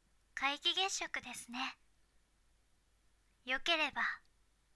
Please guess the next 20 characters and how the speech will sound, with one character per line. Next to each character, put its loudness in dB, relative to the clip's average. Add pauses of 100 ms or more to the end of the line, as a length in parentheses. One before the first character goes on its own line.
(500)
一 -8
緒 2
に 0
見 0
ま 6
せ 2
ん -6
か？ 0 (1120)
月 -6
が 0 (720)
欠 -4
け 6
て 8
い 0
く -8
と 2
こ 8
ろ 10
で 0
も、 -8